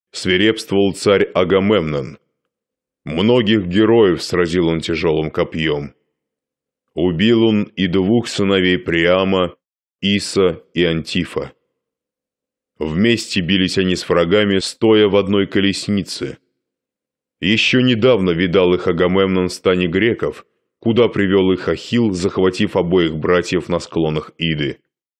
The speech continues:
Не подали Приамидам помощи троянцы. Оба погибли они. Убил и двух сыновей Антимаха Агамемнон.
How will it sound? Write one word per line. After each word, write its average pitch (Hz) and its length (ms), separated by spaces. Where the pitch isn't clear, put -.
Не 95 180
подали 113 480
Приамидам 95 720
помощи 92 520
троянцы. 87 760
Оба 107 300
погибли 82 560
они. 73 400
Убил 104 420
и 123 40
двух 117 280
сыновей 107 580
Антимаха 95 800
Агамемнон. 80 960